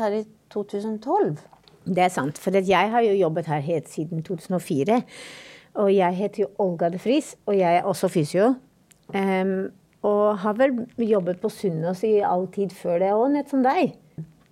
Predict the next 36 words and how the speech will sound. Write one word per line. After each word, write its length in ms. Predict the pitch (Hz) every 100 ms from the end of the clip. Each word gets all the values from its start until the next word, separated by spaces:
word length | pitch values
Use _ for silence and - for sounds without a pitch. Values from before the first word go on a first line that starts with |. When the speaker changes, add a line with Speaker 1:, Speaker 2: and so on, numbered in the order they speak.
| -
Speaker 2:
Det 100 | 175
er 80 | 165
sant. 300 | - 151 - - _ - - - -
Men 160 | 226 240
her 80 | 240
på 160 | 247 240
T 160 | 254
R 140 | 247 262
S 80 | -
så 80 | 294
har 240 | 196 180 175
vi 80 | 226 214
liksom 340 | - 185 190
ansvar 400 | 196 165 - 160
for, 240 | - 175 170
eh, 240 | 175 175
litt 240 | 190 196
annen 400 | - 185 175 208 190
del 320 | 185 226 269 233 - - - _
enn 240 | 202 190 180
det 160 | 170 -
som 80 | 185 185
man 80 | 160
har 160 | 160 160
på 80 | -
Sunnaas, 400 | 190 190 269 269
for 160 | 190
da 160 | 214 214
har 80 | 175
man 160 | 175
jo 80 | 175
rehabilitering, 880 | 175 170 180 185 165 139 180 285 226
mens 240 | 190 -
her 160 | 175 185
har 160 | 240
vi 80 | 285